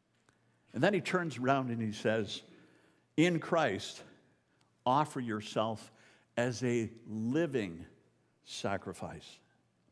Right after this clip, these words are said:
You know, in the new covenant, which is purchased by and sealed in Jesus' blood, Jesus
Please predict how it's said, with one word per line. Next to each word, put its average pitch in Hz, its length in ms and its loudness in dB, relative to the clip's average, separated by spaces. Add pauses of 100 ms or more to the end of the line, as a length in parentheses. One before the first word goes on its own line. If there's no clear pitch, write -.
(720)
You 123 60 -2
know, 147 100 10
in 139 60 8
the 135 80 4
new 156 140 6
covenant, 143 540 2 (720)
which 135 180 -2
is 120 180 2 (280)
purchased 185 560 4
by 127 440 4
and 107 240 -4 (260)
sealed 165 680 2
in 127 260 0
Jesus' 131 500 0
blood, 90 440 2 (1300)
Jesus 110 680 0